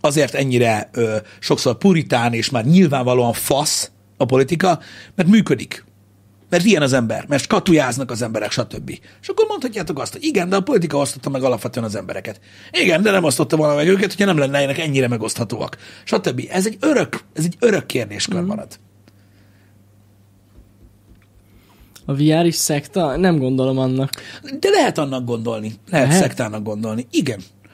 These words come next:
Speaker 2: Szerintem
Speaker 1: Akkor lehet
Speaker 2: az.
Speaker 1: szektának gondolni a V R-t, és akkor lehet skatujázni, hogyha, ö, hogyha te is azt mondod, tehát véleményt alakítasz ki, ami áll harminc dologból valakiről,
Speaker 2: Mhm.
Speaker 1: azért, mert minket néz. Ezt azért
Speaker 2: Lehet.
Speaker 1: tudom,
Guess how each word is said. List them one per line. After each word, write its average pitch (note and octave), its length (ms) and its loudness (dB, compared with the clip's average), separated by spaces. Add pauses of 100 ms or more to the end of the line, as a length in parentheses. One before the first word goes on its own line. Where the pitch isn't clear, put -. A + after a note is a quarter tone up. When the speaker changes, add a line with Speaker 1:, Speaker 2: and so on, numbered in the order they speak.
(200)
Speaker 2:
Szerintem A#3+ 220 0
Speaker 1:
Akkor A#3 140 4
lehet E3+ 180 2
Speaker 2:
az. G3 80 2
Speaker 1:
szektának C#3 480 -2
gondolni C3+ 380 -2
a G#2+ 60 -4
V D#3+ 260 0
R-t, D#3 100 -8
és D3 80 -6
akkor D3+ 300 -4
lehet A2+ 180 -4
skatujázni, F#3 760 -2 (360)
hogyha, F3+ 460 -2
ö, E3+ 260 -2 (800)
hogyha E3+ 320 0
te G3+ 100 0
is C#3 160 0
azt D3+ 200 0
mondod, A2+ 460 -6
tehát - 220 -10 (160)
véleményt C3+ 400 2
alakítasz B2 400 -2
ki, C#3+ 260 -2 (480)
ami C3 260 -4
áll C3+ 220 -2
harminc B2+ 460 -2
dologból A#2+ 640 -2
valakiről, D3+ 460 2
Speaker 2:
Mhm. D#3 100 -4
Speaker 1:
azért, C#3 160 0
mert B2+ 120 -2
minket G#2+ 260 -6
néz. - 260 -16 (2750)
Ezt F3 220 -2
azért F3+ 160 4
Speaker 2:
Lehet. B2+ 140 0
Speaker 1:
tudom, D#4+ 280 4